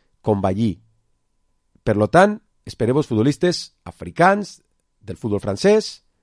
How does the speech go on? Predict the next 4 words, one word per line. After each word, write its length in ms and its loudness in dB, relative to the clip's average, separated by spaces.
gent 480 4
física, 760 0
intensa, 640 2
agressiva, 840 0